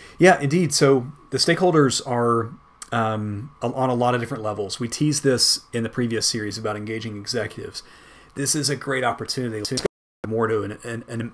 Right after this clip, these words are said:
a medium size evaluation. Like, so perhaps this is a, you know, a one month sales cycle, right? Or, or two month sales cycle. Um, let's say that you're gonna,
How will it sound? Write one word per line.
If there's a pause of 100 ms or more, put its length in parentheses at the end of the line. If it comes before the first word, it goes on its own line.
a
medium (100)
size
evaluation.
Like,
so
perhaps
this
is
a, (840)
you
know,
a
one
month
sales
cycle, (120)
right? (920)
Or,
or
two
month
sales
cycle. (400)
Um, (180)
let's
say
that
you're
gonna,